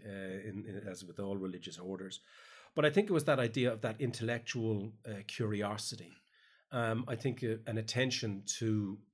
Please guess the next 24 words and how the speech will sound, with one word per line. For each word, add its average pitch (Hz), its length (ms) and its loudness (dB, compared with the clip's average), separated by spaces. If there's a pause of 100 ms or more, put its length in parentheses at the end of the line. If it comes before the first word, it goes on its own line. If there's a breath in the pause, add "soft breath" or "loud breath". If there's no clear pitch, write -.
um, 98 560 -10 (420)
uh, - 960 -20
to - 80 -6
thought, 120 480 2 (640 soft breath)
um, 104 640 2 (360)
uh, 117 260 -2
an 110 120 -2
attention 123 420 0
certainly 113 440 -2
to, 101 480 -2
uh, 95 180 -10
language. 104 720 -4 (460 soft breath)
And 143 120 4
I 135 60 6
think 147 240 4
he 139 120 2
had 127 120 4
one 143 140 6
or 139 60 6
two 131 220 2
teachers 113 480 -2
in 101 140 -4
Belvedere. 101 760 -2
Um, 95 920 -4